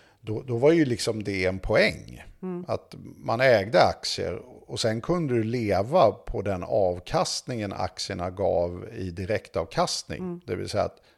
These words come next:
Speaker 1: man fick en lön helt
Speaker 2: Mm.
Speaker 1: enkelt genom att äga. Och det, det gör ju det att... Vet, eh, <clears throat> S V D har räknat fram att en månadslön då, som utdelningar,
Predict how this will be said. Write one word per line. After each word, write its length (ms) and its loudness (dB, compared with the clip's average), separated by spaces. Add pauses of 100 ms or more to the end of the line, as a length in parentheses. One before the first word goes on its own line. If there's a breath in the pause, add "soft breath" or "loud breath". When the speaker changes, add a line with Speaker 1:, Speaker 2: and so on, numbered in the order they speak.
Speaker 1:
man 160 0
fick 300 -8
en 160 -6
lön 400 2
helt 300 -10
Speaker 2:
Mm. 120 -8
Speaker 1:
enkelt 260 -10
genom 260 -8
att 140 -8
äga. 500 -2 (1120 loud breath)
Och 120 2
det, 300 10 (280)
det 140 6
gör 280 10
ju 120 8
det 260 8
att... 160 0
Vet, 340 2
eh, 260 6 (1400)
<clears throat> 1040 4
S 320 6
V 60 2
D 180 8
har 160 12
räknat 420 2
fram 360 2
att 160 0
en 200 -4
månadslön 960 2
då, 280 -2 (720 soft breath)
som 240 -2
utdelningar, 1160 2